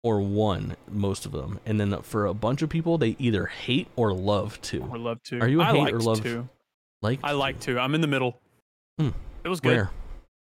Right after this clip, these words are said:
Speaker 2: But it wasn't,
Speaker 1: Rare.
Speaker 2: it wasn't a one or three.
Speaker 1: Right. I get
Speaker 2: It was
Speaker 1: that.
Speaker 2: different. The, I liked, well, I liked the fact that it was different than the others.
Speaker 1: Mm-hmm.
Speaker 2: It ha-, it makes some interesting changes, uh, that's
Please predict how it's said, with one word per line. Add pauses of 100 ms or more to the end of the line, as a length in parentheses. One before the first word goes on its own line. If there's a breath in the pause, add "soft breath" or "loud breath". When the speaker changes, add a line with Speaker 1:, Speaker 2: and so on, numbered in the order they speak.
(300)
Speaker 2:
But
it
wasn't,
Speaker 1:
Rare. (200)
Speaker 2:
it
wasn't
a
one
or
three. (920)
Speaker 1:
Right. (160)
I
get
Speaker 2:
It
was
Speaker 1:
that.
Speaker 2:
different. (120)
The,
I
liked, (180)
well,
I
liked
the
fact
that
it
was
different
than
the
others.
Speaker 1:
Mm-hmm.
Speaker 2:
It (180)
ha-,
it
makes
some
interesting
changes, (380 soft breath)
uh,
that's